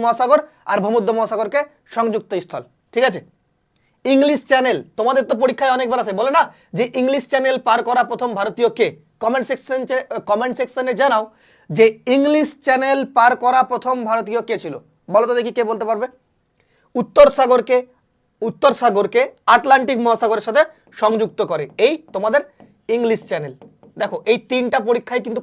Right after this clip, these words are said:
খুব আসে, লাস্টের তিনটা। যতগুলো করালাম সবগুলোই বেশি আসে, তবে এই তোমাদের ইংলিশ চ্যানেল, জিব্রাল্টার, মালাক্কা, কেউ না কেউ তো পেয়েছো, ঠিক আছে? যারা করেছো মিহির সেন, ছেলেদের ক্ষেত্রে মিহির সেন এবং আরতি সাহা।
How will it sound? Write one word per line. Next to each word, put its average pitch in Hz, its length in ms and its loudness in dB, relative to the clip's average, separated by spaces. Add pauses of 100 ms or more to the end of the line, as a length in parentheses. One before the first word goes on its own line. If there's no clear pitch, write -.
খুব 220 120 -12 (100)
আসে, - 160 -14 (120)
লাস্টের 165 360 -10
তিনটা। 147 220 -14 (760)
যতগুলো 254 380 2 (100)
করালাম 262 320 0
সবগুলোই 226 440 -2
বেশি 208 180 -4 (100)
আসে, 240 140 0 (460)
তবে 220 160 4 (220)
এই 247 80 0 (120)
তোমাদের 233 240 0 (120)
ইংলিশ 233 240 -4
চ্যানেল, 240 240 -4
জিব্রাল্টার, 214 440 -2
মালাক্কা, 185 380 -6
কেউ 220 180 0
না 240 100 -6
কেউ 233 140 -4
তো - 120 -8
পেয়েছো, 160 240 -6 (560)
ঠিক 226 160 -2
আছে? 165 100 -10 (1800)
যারা 220 280 4
করেছো 262 240 4 (120)
মিহির 240 260 -2 (100)
সেন, 202 180 0 (320)
ছেলেদের 240 340 0
ক্ষেত্রে 240 220 -2 (100)
মিহির 233 260 -4
সেন 262 140 -2 (140)
এবং 214 120 -2 (180)
আরতি 202 300 -4
সাহা। 165 220 -8